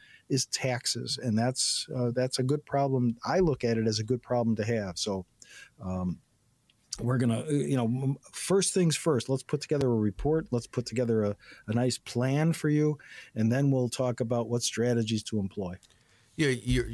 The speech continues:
Speaker 2: you're right about, uh, the taxes, and, and we hear that from questions from the listeners. It's how we close the show here with Marty answering listener questions. And in fact, I was scanning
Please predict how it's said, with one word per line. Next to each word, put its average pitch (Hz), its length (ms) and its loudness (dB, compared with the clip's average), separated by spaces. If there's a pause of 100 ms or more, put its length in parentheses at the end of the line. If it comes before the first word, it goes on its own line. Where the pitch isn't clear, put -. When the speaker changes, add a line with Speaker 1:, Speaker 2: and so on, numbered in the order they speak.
(120)
Speaker 2:
you're 123 220 4
right 113 260 2
about, 98 280 2
uh, 107 100 4
the 101 180 2
taxes, 110 600 2
and, 101 200 2
and 104 300 4
we 117 200 2
hear 139 260 4
that 95 240 0
from 87 260 2
questions 104 560 0
from 98 160 4
the 87 60 4
listeners. 95 480 2
It's 87 160 0
how 95 180 4
we 92 140 4
close 101 420 2
the 87 100 2
show 101 280 4
here 92 160 4
with 87 180 0
Marty 92 340 4
answering 92 360 4
listener 92 320 4
questions. 90 480 2
And 85 180 2
in 101 120 2
fact, 117 280 0
I 90 80 2
was 87 140 2
scanning 123 520 2